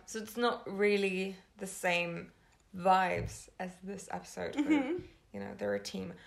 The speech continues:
Speaker 1: Mickey calls them the Innuendo Squad
Speaker 2: <laughs>
Speaker 1: because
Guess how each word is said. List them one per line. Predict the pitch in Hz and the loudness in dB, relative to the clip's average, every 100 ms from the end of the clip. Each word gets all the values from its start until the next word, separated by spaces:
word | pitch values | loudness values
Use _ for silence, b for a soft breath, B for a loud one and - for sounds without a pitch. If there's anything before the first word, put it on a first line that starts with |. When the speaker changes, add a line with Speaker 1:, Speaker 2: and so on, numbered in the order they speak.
| 202 | -6
Speaker 1:
Mickey | 208 247 247 233 220 | 0 0 0 -2 -2
calls | - 202 196 185 | 0 0 0 -2
them | 190 180 175 175 - _ _ _ 180 | -2 0 -2 -6 -12 _ _ _ -4
the | 196 208 | -2 2
Innuendo | 208 190 185 185 202 214 | 2 2 2 2 2 0
Squad | 214 - 220 220 226 226 254 277 - - | -2 -6 -2 0 0 -2 -4 -6 -4 -2
Speaker 2:
<laughs> | 320 294 302 | 0 0 2
Speaker 1:
because | - 233 - 233 - - 247 240 - | 4 2 2 -2 6 6 8 4 0